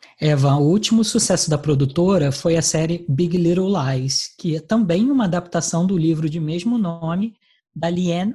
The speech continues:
Moriarty. Em português, o título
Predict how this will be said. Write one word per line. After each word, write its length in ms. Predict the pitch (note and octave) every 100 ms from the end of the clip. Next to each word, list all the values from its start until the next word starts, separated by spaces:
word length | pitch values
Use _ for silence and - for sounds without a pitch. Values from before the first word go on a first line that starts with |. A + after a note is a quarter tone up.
| -
Moriarty. 920 | F3 F3+ F3 D#3+ D3+ C3+ - A2 A2 _ _ _ _ _ -
Em 80 |
português, 760 | F3+ G#3+ - E3+ F3 A#3+ F3 - -
o 120 | F3
título 580 | E3 - G#3 F#3+ E3 E3